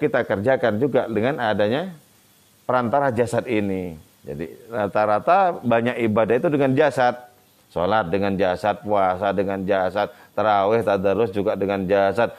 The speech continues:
haji apalagi, berat sekali, itu dengan jasad. Artinya apa? Biar peti kita itu memiliki muatan-muatan bermutu. Kalau misalnya dengan kewajiban seperti itu, peti ini masih mau sering dipakai oleh nafsu sehingga mau menyeleweng,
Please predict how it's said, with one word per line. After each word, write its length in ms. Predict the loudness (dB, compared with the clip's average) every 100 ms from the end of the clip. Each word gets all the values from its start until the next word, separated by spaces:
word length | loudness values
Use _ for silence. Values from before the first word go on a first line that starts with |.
| -10 -2
haji 480 | 0 0 2 2
apalagi, 640 | 2 2 0 -2 -4 -4 -4 _ _ _ -6
berat 320 | -2 -2 -2
sekali, 480 | -2 0 0 -2 -4 -10
itu 160 | -4
dengan 240 | -2 0 0
jasad. 320 | 0 0 -2 -4 -12 _ _ -6
Artinya 560 | -4 -2 0 0 -2
apa? 240 | -2 -2 -6 -20 -12
Biar 400 | -4 0 0 0 -4
peti 480 | -6 -2 0 2 0
kita 480 | -2 0 0 0
itu 320 | -2 0 2 2
memiliki 560 | 0 -2 0 0 0 -2
muatan-muatan 960 | -2 -2 0 0 0 -2 -2 -2 -2 -2
bermutu. 640 | 0 0 0 0 0 -2 -12 _ _ _ _ _ _ _ _ _ _
Kalau 480 | 2 4 4 4 4
misalnya 400 | 2 2 2 2
dengan 240 | 2 2
kewajiban 560 | 2 2 4 4 2 2
seperti 560 | 0 0 0 2 2 2
itu, 240 | 0 2
peti 480 | -2 0 2 2 2
ini 80 | 2
masih 400 | 2 2 2 2
mau 320 | 4 4 2
sering 320 | 2 2 4
dipakai 480 | 2 2 0 0 2
oleh 240 | 2 2
nafsu 320 | 2 2 2
sehingga 240 | 2 2 2
mau 160 | 2
menyeleweng, 560 | 0 2 4 4 4